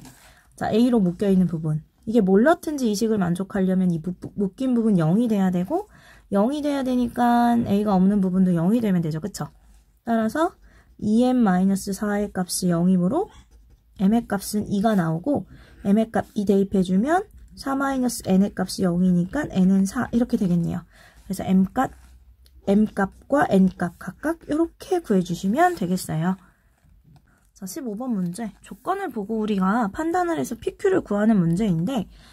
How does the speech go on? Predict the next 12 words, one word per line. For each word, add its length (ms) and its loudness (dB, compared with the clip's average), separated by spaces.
일단 280 0
보면 380 0
두근이 400 0
알파, 320 -2
베타라고 640 -2
했어요. 540 -2
그럼 140 -8
두근의 460 -4
합, 240 -4
두근의 460 0
합은 360 0
P. 280 -2